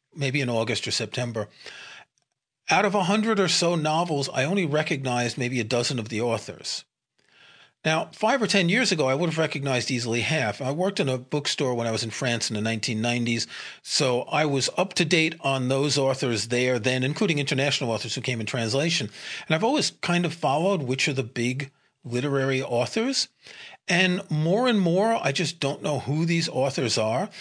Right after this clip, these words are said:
Now, on the one hand, it's a very good thing because a lot of the authors whose names I don't know are names that do not sound like they are American or British. They are names that sound like they're Asian or African, and we're getting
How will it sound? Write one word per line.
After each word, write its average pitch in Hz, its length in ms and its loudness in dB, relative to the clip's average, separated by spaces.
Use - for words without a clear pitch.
Now, 180 220 4
on 170 160 2
the 165 60 4
one 247 280 2
hand, 143 400 0
it's - 160 2
a 147 40 0
very 190 220 4
good 165 220 0
thing 104 320 -4
because 139 360 0
a 143 60 4
lot 170 340 2
of 262 60 -2
the 196 140 2
authors 170 360 2
whose 139 120 0
names 143 320 0
I 127 100 2
don't 131 320 -2
know 117 320 0
are 117 160 -2
names 131 380 -2
that 127 180 -6
do 123 100 -4
not 139 240 -2
sound 117 360 0
like 113 200 -2
they 117 100 -2
are 110 120 0
American 117 460 0
or 127 160 -2
British. 156 400 0
They 127 100 0
are 131 100 0
names 165 380 2
that 147 100 -2
sound 147 240 0
like 131 160 0
they're 113 220 -2
Asian 147 340 2
or 110 140 -2
African, 135 580 0
and 135 300 -2
we're 139 140 -2
getting 185 440 2